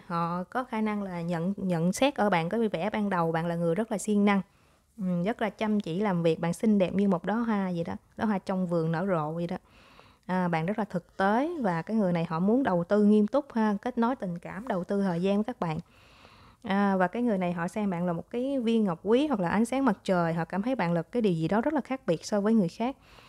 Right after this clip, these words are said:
Thậm chí người này họ cảm nhận, ờ, gặp được bạn giống như là một cái người trong gia đình vậy đó, thấy rất là quen.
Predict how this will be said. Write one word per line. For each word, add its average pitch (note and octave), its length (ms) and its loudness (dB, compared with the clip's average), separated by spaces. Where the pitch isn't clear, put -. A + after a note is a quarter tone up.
Thậm F3 200 -2
chí C4+ 260 -2
người A3 180 4
này F3 120 2
họ E3 120 -2
cảm F3 280 -4
nhận, F3+ 360 2
ờ, F#3 260 2
gặp E3 200 -2
được E3+ 160 2
bạn E3 220 0
giống A#3 140 4
như B3+ 80 6
là G#3 100 4
một E3 140 0
cái A3+ 80 -2
người G3+ 220 6
trong G3+ 220 2
gia G3+ 80 2
đình F3 300 4
vậy E3+ 100 2
đó, G3+ 100 2
thấy B3 160 0
rất C#4+ 180 0
là G#3 60 0
quen. G3+ 320 2